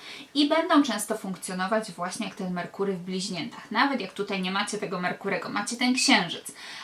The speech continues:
ale jednak jest to ta wasza cała głębia waszej osoby, cała głębia. Więc tutaj może być właśnie taka dobra pamięć, zapamiętywanie szybko informacji, y, taka łatwość w uczeniu się, łatwość przyswajania tych informacji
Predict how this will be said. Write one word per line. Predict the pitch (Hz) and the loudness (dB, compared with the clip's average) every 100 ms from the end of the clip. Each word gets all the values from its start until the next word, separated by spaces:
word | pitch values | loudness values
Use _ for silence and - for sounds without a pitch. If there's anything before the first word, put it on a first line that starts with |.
| - | 0
ale | - 220 240 | 6 8 8
jednak | 247 214 208 | 6 4 2
jest | 202 - | 0 -2
to | 196 | -4
ta | 175 | -2
wasza | 185 185 190 - | 2 2 0 -2
cała | - 196 196 185 | 0 4 6 6
głębia | 180 180 175 - | 2 -2 -2 -4
waszej | - - - | -2 -2 -4
osoby, | 185 - - - | -8 -8 -10 -8
cała | - 196 190 | 0 2 2
głębia. | 180 - - - - - - - - | -2 -8 -10 -16 -16 -14 -12 -8 -6
Więc | - | -4
tutaj | 254 285 233 | 0 2 4
może | 196 196 | 2 0
być | 190 180 | -2 -4
właśnie | 175 185 - 190 | -2 -2 -2 -6
taka | - 175 170 | -6 -8 -4
dobra | 165 202 208 | 2 4 2
pamięć, | 202 208 208 262 311 - | -2 -4 0 2 0 -4
zapamiętywanie | 185 196 202 190 190 196 196 190 196 | -4 -4 -2 -4 -4 -2 -2 -2 0
szybko | - 208 - 208 | 0 -2 -2 -4
informacji, | 208 214 208 208 - - 277 - - - - 202 | -2 -2 -2 -2 -2 0 -2 -4 -14 -18 -4 0
y, | 190 | 2
taka | 196 - 185 | 0 0 4
łatwość | 190 226 - 202 - - | 6 6 4 -4 -4 -6
w | 190 | -6
uczeniu | - 202 196 | -4 -4 -2
się, | 190 226 262 330 | -2 2 2 2
łatwość | 196 190 202 202 190 - | -2 -2 -2 -4 -4 -2
przyswajania | - 208 - 202 190 190 190 | -2 -2 -2 -4 -2 -2 -6
tych | 190 | -8
informacji | 196 190 196 185 196 - 269 | -8 -6 -4 -4 -4 -4 -6